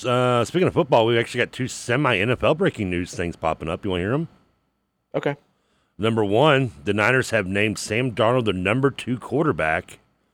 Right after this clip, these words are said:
Speaker 1: basically saying Trey
Speaker 2: Hi,
Speaker 1: Lance
Speaker 2: Trey Lance.
Speaker 1: is bye-bye.
Speaker 2: Oh, no. Trey Lance is gone.
Speaker 1: He, Trey Lance will be the number two behind Brock Purdy. I mean, uh, Sam Darnold is number two behind Brock Purdy,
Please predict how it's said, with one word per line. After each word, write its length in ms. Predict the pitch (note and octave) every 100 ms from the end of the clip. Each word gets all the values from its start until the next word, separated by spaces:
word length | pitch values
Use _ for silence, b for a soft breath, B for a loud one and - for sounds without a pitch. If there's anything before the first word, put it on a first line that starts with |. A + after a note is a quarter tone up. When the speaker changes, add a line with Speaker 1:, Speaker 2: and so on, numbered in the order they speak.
| _ _ _ _
Speaker 1:
basically 420 | A#2 C#3 - C#3+
saying 340 | A2+ C3+ B2+ A2+
Trey 220 | - C3+
Speaker 2:
Hi, 60 | A#2+
Speaker 1:
Lance 280 | B2+ D#3+
Speaker 2:
Trey 120 | G#2 G2
Lance. 300 | F#2+ G2+ G2
Speaker 1:
is 480 | F#2 C#2+ C#2+ C2+ - _ _ _ _
bye-bye. 480 | E2+ G#2 B2 D3+ A2+ _ _ _ -
Speaker 2:
Oh, 140 | C3+ F3+
no. 360 | G#3+ C3+ A2 - _ _ _ _
Trey 140 | - B2+
Lance 200 | C#3 B2
is 80 | A2+
gone. 460 | A#2 A3+ E2+ G2+
Speaker 1:
He, 120 | G2
Trey 200 | G2+ B2+
Lance 200 | B2 C#3+ D3
will 60 |
be 80 | C3+
the 80 | C3
number 220 | C3+ B2+
two 240 | - C3
behind 420 | B2+ G#2 A2 C3 B2
Brock 240 | B2 B2
Purdy. 360 | C3 D3 G#2 - -
I 60 |
mean, 200 | A2+ A2+
uh, 100 | G#2+
Sam 320 | G2+ A#2+ A#2 A2 A2
Darnold 380 | A2+ B2 A2
is 100 | G#2
number 180 | G2 G#2
two 140 | G2+ G2
behind 320 | F2+ G#2 G2
Brock 200 | G2+ -
Purdy, 280 | A#2+ A2+